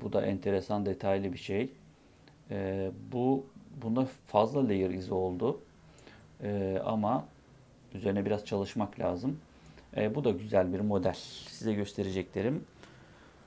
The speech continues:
şimdilik bu kadar Uzaras'la ilgili. Ha, bir de şu var. Bu bir önceki videomda da bahsetmiştim bundan. E, bu bir, e, filament tutucusuydu. E, yazma esnasında,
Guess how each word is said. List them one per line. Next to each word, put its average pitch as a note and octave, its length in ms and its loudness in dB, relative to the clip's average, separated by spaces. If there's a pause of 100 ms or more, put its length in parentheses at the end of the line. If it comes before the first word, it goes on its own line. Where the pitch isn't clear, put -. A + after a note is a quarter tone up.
(380)
şimdilik A#2 540 0
bu D3 80 -4
kadar G#2 400 6
Uzaras'la G#2 500 4
ilgili. G2+ 400 2 (580)
Ha, G#2+ 240 4
bir A2+ 160 0
de A#2+ 80 6
şu A#2 200 -2
var. G#2+ 220 8 (840)
Bu G#2 300 -4
bir A2 100 2
önceki G#2 360 0
videomda G2+ 400 2
da F#2+ 120 4
bahsetmiştim F#2+ 640 0
bundan. G2 380 0 (720)
E, G2+ 280 0
bu A2 120 0
bir, A2+ 320 2
e, G#2 220 6
filament G#2+ 460 2
tutucusuydu. F#2+ 880 -2 (840)
E, G2 400 0 (960)
yazma G#2+ 520 8
esnasında, G2 880 2